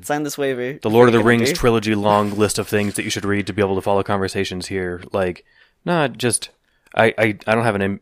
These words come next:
Speaker 2: like, an impulse for our little corner of the community to grow. Um, my, my desire for that doesn't outweigh my desire to not have to work to make the community
Speaker 1: <laughs>
Speaker 2: do stuff. So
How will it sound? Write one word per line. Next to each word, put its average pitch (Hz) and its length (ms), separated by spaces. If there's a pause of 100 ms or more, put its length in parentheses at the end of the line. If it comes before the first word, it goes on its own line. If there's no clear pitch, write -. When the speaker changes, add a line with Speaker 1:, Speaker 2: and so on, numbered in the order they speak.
Speaker 2:
like, 95 220 (240)
an - 80
impulse 202 300
for - 160
our 98 180
little 87 220
corner 92 280
of 82 60
the 82 80
community 170 380
to 82 340 (260)
grow. 90 560 (440)
Um, 85 560 (440)
my, 127 140
my 127 120
desire 120 260
for 117 60
that 113 140
doesn't 113 200
outweigh 107 260
my 101 180
desire 95 300
to 101 100
not 95 360
have 98 160
to 95 80
work 92 480 (560)
to 120 80
make 113 160
the - 80
community 113 560
Speaker 1:
<laughs> - 40
Speaker 2:
do 113 140
stuff. - 480 (360)
So 95 420